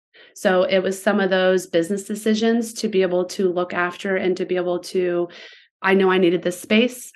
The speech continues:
I've lived in this area. I know how amazing of a shopping center that is. I know how great the Braden Company takes care of their properties and their tenants.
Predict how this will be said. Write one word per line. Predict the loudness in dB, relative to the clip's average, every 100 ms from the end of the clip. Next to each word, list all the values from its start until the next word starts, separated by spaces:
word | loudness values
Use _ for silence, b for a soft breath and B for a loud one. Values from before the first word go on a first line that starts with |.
| -4
I've | -4 -2
lived | -2 0
in | 2 0
this | -2 -4
area. | -2 0 0 -2
I | -2 0 2
know | 2 2 2
how | 0 -2 -2
amazing | -2 -2 2 2 2 0
of |
a | 0
shopping | -2 -2 0 0
center | -2 -2 -4
that | -4 -4
is. | -4 -6 -8 B B B -4
I | 0
know | 0
how | 0 -2
great | 0 0 0 0 -4
the |
Braden | -2 0 2
Company | 0 -2 4 4
takes | 4 -2 -6
care | -6 -4
of |
their | -4
properties | -2 -2 0 0 0 0
and | 0
their | -2
tenants. | -2 -4 2 2 0 -6